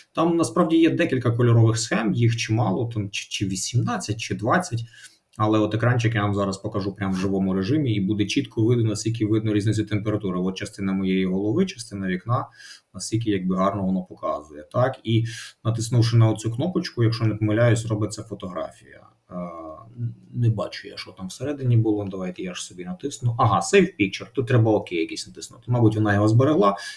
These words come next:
Потім, скоріш за все, можна подивитися буде на моніторі. Але, бачите, мою мордяку бачить. Тобто тепляк працює так, як повинен працювати, показує чітко те, що повинен показувати.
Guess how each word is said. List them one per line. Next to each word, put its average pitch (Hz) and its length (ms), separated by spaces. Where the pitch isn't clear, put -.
Потім, 123 280
скоріш 113 260
за 104 60
все, 101 180
можна 101 240
подивитися 95 540
буде 82 240
на 87 160
моніторі. 82 540
Але, 101 220
бачите, 110 360
мою 104 200
мордяку 107 440
бачить. 120 380
Тобто 92 220
тепляк 123 500
працює 107 440
так, 131 360
як 104 260
повинен 101 320
працювати, 110 600
показує 95 560
чітко 92 380
те, 104 200
що 90 280
повинен 92 340
показувати. 98 760